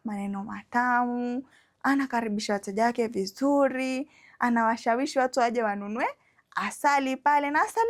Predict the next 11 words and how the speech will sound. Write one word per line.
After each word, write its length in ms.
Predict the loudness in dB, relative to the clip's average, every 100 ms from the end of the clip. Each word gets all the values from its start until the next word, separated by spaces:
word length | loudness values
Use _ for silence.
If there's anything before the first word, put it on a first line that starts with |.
| 2
zake 200 | 4 2
zika-, 300 | 2 0 -2 _
zikaanza 540 | -8 -4 0 0 0 -2
kuenda. 580 | -6 -6 -6 -6 -10 -16 _ _ _ _
Kwa 100 | 2
hivyo 140 | 4 4
hadithi 280 | 4 4 4
yetu 180 | 2
inatufunza 680 | 2 2 0 -4 -4 0 0
nini? 340 | 0 -2 -2 -6 _ _ _
Inatufunza 920 | 0 2 2 0 0 2 2 4 4